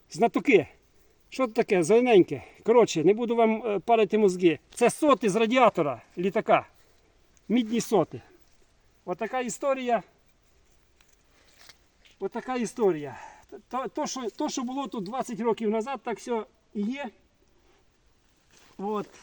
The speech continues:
Дійсно, отак з-, береш з жменю землі і в щось з цій землі знаходить. Якусь резинку, якийсь, е, якийсь, як його називається. О, бачите? О, що то таке?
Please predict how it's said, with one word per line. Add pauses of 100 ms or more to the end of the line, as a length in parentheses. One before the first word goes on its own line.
(300)
Дійсно,
отак (120)
з-,
береш (180)
з
жменю
землі (500)
і
в
щось
з
цій
землі
знаходить.
Якусь
резинку,
якийсь, (480)
е, (840)
якийсь,
як
його
називається.
О, (840)
бачите? (1300)
О, (920)
що
то
таке?